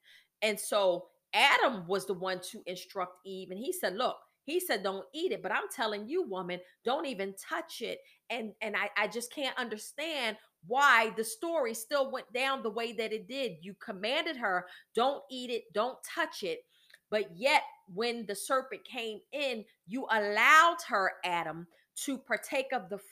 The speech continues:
fruit or whatever was on that tree, 'cause it doesn't even really tell us it was fruit, but it says the tree of, uh, the tree of good and uh, knowledge. Why am I getting,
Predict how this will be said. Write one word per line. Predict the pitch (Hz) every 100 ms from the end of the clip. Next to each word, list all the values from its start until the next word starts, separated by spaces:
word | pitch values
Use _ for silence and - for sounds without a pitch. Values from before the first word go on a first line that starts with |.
| -
fruit | 320 285 233 _ _ _ -
or | 208
whatever | 202 233 262 349 285
was | 214
on | 220 180 170
that | 165
tree, | - - 165 180
'cause | 247 202
it | 208
doesn't | 262 233 240
even | 214 202
really | 240 226
tell | 262 208
us | 185
it | 202
was | 147 -
fruit, | - 349 254 - _ - - -
but | 311 262 - - _ _ _ -
it | 214 -
says | - 294 254 -
the | 214
tree | - - 277 247
of, | - 214 196 180 - _ _ _ _ -
uh, | 196 180 180 160 147 _ _ _ _ _ _
the | 175
tree | 175 - - 277
of | 214 175
good | 190 247
and | 226 190 190 185 - _ -
uh, | 175 165 165 _
knowledge. | 165 202 214 180 165
Why | 175 196
am | 196
I | 185
getting, | 175 175 170